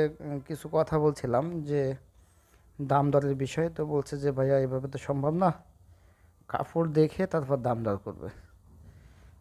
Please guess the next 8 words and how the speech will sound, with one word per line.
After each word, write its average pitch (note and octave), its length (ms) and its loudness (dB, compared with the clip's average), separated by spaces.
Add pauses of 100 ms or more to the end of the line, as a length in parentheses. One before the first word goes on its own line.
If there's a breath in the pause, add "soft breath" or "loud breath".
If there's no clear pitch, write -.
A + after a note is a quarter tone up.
(220 soft breath)
তো D3+ 80 0
আপনাদের D#3 420 0
যদি D#3 480 2 (240 loud breath)
কাপড়গুলো D3+ 560 0
পছন্দ D3 380 -2
হয়, C3+ 300 0
আপনারা C3 280 -4
অবশ্যই C3 460 -6